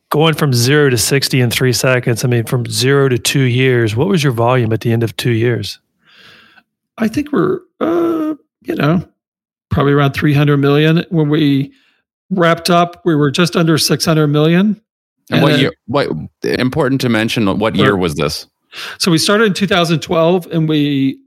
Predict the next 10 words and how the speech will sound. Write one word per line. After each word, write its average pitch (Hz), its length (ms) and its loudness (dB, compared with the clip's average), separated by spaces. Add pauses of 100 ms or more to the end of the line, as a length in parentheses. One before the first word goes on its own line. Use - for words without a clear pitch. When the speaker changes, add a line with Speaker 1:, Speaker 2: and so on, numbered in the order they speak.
(480)
Speaker 2:
I 151 100 2
officially 160 580 0
closed 160 400 -2
it 135 380 -4 (760)
February 131 720 0 (120)
of, 131 500 -2 (480)
uh, 131 380 -2
two - 120 -6
thousand 123 280 -2
seventeen. 123 680 -2